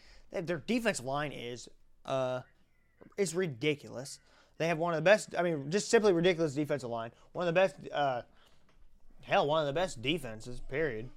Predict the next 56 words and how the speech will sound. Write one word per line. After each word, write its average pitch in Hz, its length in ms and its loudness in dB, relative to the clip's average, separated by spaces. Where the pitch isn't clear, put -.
I 123 220 -4
think 135 280 -4
going 131 200 -6
into 127 100 -6
this 123 120 -10
season, 139 280 -4
we 120 60 -8
one 127 160 -8
of 123 60 -8
the 127 160 -4
be-, - 60 -10
better 147 200 -2
defenses. 139 640 -4
Their 156 80 -2
back 185 260 8
end's 165 180 2
gonna 156 100 0
be 160 40 4
a - 20 2
little 160 120 4
bit 147 120 -6
more 151 140 0
shakier 143 420 -2
than 131 140 -4
their, 127 160 -6
their, 123 260 -6
their, 120 120 -4
the - 80 -12
front 135 320 -6
seven. 135 380 -4
But 123 80 -16
man, 127 200 -6
the 120 60 -10
front 135 240 -6
seven, 139 300 -4
you're 123 100 -8
not 131 140 -6
gonna 123 100 -8
do 135 140 -4
much 135 260 -6
'cause 113 80 -18
they're, 127 120 -6
they're 123 120 -6
gonna 143 140 -8
be 123 60 -6
getting 123 200 -8
after 127 280 -8
it. - 80 -14
Them 156 120 -6
boys 160 180 2
are - 20 0
gonna 131 140 -6
be 127 40 -10
getting 139 180 -4
after 143 280 -4
it. 104 80 -16